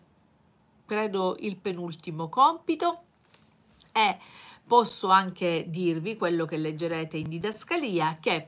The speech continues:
per i più temerari, do il via libera all'uso delle matite colorate.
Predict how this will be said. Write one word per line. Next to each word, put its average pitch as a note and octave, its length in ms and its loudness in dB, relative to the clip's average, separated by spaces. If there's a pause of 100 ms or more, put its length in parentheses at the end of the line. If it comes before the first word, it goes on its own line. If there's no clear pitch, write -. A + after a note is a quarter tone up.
per F4 200 0
i C4+ 120 0
più A#3 320 -6 (200)
temerari, G3 1000 0 (380)
do G3+ 320 2
il F3 260 -4
via A#3+ 260 2
libera C4+ 720 2
all'uso F#3+ 840 0
delle G3 280 -2
matite D#3+ 440 -8
colorate. D#3 840 -8